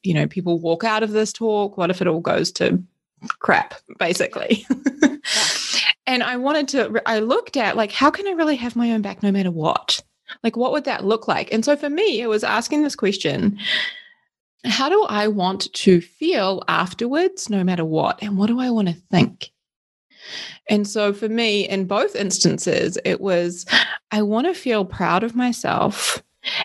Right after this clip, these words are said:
Speaker 1: and I wanna feel like I helped these women and I made a difference. And I can still think that no matter what happens. I can still think, "I showed up, I loved these women,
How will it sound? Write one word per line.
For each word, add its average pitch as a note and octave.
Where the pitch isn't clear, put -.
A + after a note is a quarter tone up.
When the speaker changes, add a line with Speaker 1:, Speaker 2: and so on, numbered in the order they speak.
Speaker 1:
and F#3+
I G3+
wanna A#3+
feel F#3
like F3+
I G3
helped G#3+
these G3
women E3+
and F3
I F3
made F3
a F3+
difference. -
And G#3+
I A#3+
can F4
still G#3
think F#3
that B3+
no F#3
matter F3+
what E3+
happens. -
I G3
can C#4+
still A3
think, G3+
"I F#3+
showed A3+
up, -
I F3+
loved F3+
these B3
women, E3+